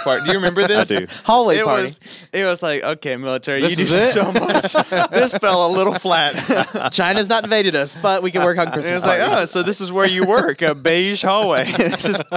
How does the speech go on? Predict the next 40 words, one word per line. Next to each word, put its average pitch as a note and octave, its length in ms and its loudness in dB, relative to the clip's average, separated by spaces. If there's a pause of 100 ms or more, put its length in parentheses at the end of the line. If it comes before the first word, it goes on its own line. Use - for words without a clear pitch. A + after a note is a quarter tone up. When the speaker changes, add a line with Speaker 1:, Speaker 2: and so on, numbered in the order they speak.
(120)
Speaker 1:
this E3 140 -6
is F#3 80 -10
crazy. F3+ 480 -6 (800)
But, C#3 260 2
uh, A#2+ 500 2
no, D#3+ 260 2
the D#3 100 -2
military, D#3+ 760 0
it, B2 280 -4
they D3+ 120 0
take C#3+ 220 -4
care B2 160 -2
of A#2 60 0
their G#2+ 180 -2
own, G2 320 -6
and, G#2+ 340 -8
um, G2 460 -8 (800)
aside D3 380 0
from A#2+ 240 -4
beige A#2+ 240 -2
hallways, G#2+ 480 -2
like, A2+ 160 -2
they're, C3+ 240 0
they, C3 400 -2 (1080)
I D3+ 100 0
definitely, E3+ 500 -2
we C#3 140 -6
had D#3+ 160 2
it B2+ 100 0
weird C3+ 240 0
kinda D#3 180 0
growing D#3+ 260 0
up D#3+ 120 0
because C3 320 -6
every B2 240 -2
year B2 160 -4
was A#2+ 140 -6
a A2+ 40 -10
different G#2 300 -10
place. B2 460 -2